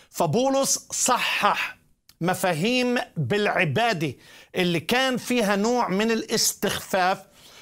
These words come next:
فبعالج الأوردر، نظام العبادة، المرأة، الرجل في كنيسة الرب. وهذا يتطلب طبعًا حلقة اللي نتكلم فيها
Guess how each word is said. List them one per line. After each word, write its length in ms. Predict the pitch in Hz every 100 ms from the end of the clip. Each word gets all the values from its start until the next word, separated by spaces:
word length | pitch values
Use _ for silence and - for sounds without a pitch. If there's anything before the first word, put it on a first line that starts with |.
| _
فبعالج 840 | - 165 165 214 254 226 170 107 - _ _ -
الأوردر، 760 | 185 190 - 240 240 170 160 - -
نظام 640 | 175 175 131 247 247 240 -
العبادة، 680 | 202 165 180 202 202 143 117 - _ - - _ _ 165
المرأة، 640 | 160 190 233 240 233 226 - _ _ -
الرجل 600 | 180 190 196 208 208 - -
في 380 | - 208 196 190
كنيسة 680 | - - 190 247 - 240 233 -
الرب. 360 | 208 170 160 139 - - -
وهذا 540 | 170 175 254 190 220 220
يتطلب 680 | 190 185 190 185 220 214 185
طبعًا 440 | - 208 165 180
حلقة 400 | 180 226 220 -
اللي 120 | 190
نتكلم 460 | 180 - - 220 190
فيها 540 | - 220 202 190 196